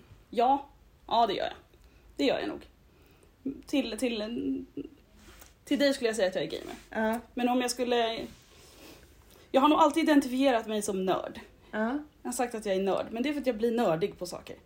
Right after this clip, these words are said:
Speaker 1: Jag blir liksom, jag snör in på saker och jag tycker att saker är väldigt så här, eh, jag blir intensiv. Så jag, jag brukar kalla mig själv för nörd.
Speaker 2: Mm.
Speaker 1: Men jag skulle absolut säga att jag är gamer också.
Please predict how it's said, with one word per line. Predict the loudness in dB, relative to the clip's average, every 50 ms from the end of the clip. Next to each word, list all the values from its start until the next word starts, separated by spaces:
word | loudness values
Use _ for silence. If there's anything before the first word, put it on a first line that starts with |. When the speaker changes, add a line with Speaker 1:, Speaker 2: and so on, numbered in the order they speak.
| _ -10
Speaker 1:
Jag | -6 -2
blir | 0 0 2
liksom, | 0 -2 -4 -4 -4 -4 -4 -6 -6
jag | -8 -4
snör | 0 2 2 4 4 2
in | 0 0
på | -2 -4
saker | -4 -4 -4 -4 -2 -2 0 0
och | 0
jag | 0 -2
tycker | -4 -8 -8 -6
att | -6
saker | -4 -6 -6 -6 -6 -6
är |
väldigt | -6 -4 -6 -6 -8 -10 -10
så | -10
här, | -8 -8 -8 -8 -10 -14 _ _ -20 -20 -20 _ _ -20 _ _ _ _ -12
eh, | -10 -10 -10 -10 -10 -10 -8 -8
jag | -4 0
blir | 2 2 2
intensiv. | 2 0 -2 -2 -2 -4 -4 -4 -4 -6 -8 -10 -12 -14 -20 -20 -20 -20 -20 -14
Så | -6 -2
jag, | 2 2 2 2
jag | 2 -2
brukar | -4 -4 -4 -4
kalla | -4 -4 -6 -6
mig | -6 -6
själv | -8 -8 -8
för | -6 -6
nörd. | -6 -4 -6 -6 -8 -12 -20 _ -10 -4
Speaker 2:
Mm. | -2 0 0 0 -2 -4 -6 -8 -18 _ -20 _ _ -20 _ -18 -10 -8
Speaker 1:
Men | -8
jag | -6
skulle | -4 -4 -6
absolut | -6 -4 -4 -4 -4 -4
säga | -4 -6 -6 -6
att | -8 -10
jag | -10 -10
är |
gamer | -8 -10 -12 -12 -12 -14
också. | -16 -16 -20